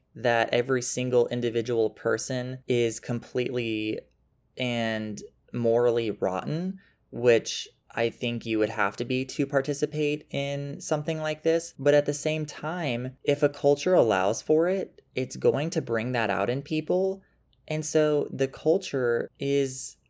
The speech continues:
the, the bigger issue that we need to be going after. So did anything really happen? Like, as a result of this, did any change really happen?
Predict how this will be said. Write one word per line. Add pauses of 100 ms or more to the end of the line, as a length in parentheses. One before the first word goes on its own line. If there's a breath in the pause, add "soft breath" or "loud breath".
(200)
the,
the
bigger
issue
that
we
need
to
be
going
after. (120)
So (240)
did
anything
really
happen? (200)
Like,
as
a
result
of
this,
did
any
change
really
happen?